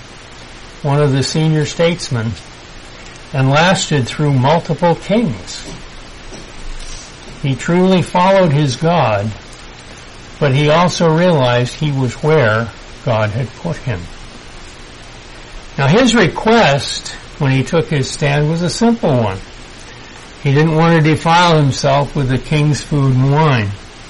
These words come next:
Now, that was not a really a physical or a moral problem. The Bible does not forbid food or drink on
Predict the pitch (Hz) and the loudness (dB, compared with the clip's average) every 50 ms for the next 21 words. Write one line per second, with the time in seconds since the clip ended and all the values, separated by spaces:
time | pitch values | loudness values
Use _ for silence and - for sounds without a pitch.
0 | - - - - - - - - - - - - - 151 139 151 185 208 214 208 | -20 -20 -20 -20 -20 -20 -20 -20 -20 -20 -20 -12 -4 0 2 4 4 4 4 4
1 | 180 202 202 190 190 170 165 156 156 165 170 165 156 143 139 135 123 - - 180 | 4 4 4 4 4 6 6 6 6 6 6 6 6 6 4 4 2 0 0 0
2 | 180 165 165 156 - - 151 147 143 131 123 123 123 131 135 151 156 147 143 131 | 2 2 2 0 0 2 2 2 2 2 2 4 4 4 4 4 4 6 6 4
3 | 120 104 - - - - 117 110 107 101 95 113 120 131 147 120 - - - - | 4 2 -2 -6 -2 -2 0 0 0 -2 -2 -2 0 0 0 -2 -4 -8 -18 -20
4 | - - - - - - - - - - - - - - - - - - - - | -20 -20 -18 -18 -18 -18 -18 -18 -20 -20 -20 -20 -20 -20 -20 -20 -20 -20 -20 -20
5 | - - - - - - - - - - - - - - 135 120 143 160 185 196 | -20 -20 -20 -20 -20 -20 -20 -20 -20 -20 -20 -20 -8 -6 -2 2 2 4 4 4
6 | 175 180 165 147 151 147 135 143 160 165 180 185 190 - - 175 151 131 139 175 | 4 4 4 4 2 2 4 4 4 4 2 2 0 0 0 0 2 2 2 2
7 | 175 165 151 127 110 - - 165 165 160 160 151 143 135 120 110 143 156 151 139 | 2 2 2 0 -2 -2 -2 0 2 2 2 2 0 0 0 0 2 2 2 2
8 | 120 117 - 139 117 120 120 120 117 104 | 2 0 -2 -2 0 0 0 0 -2 -2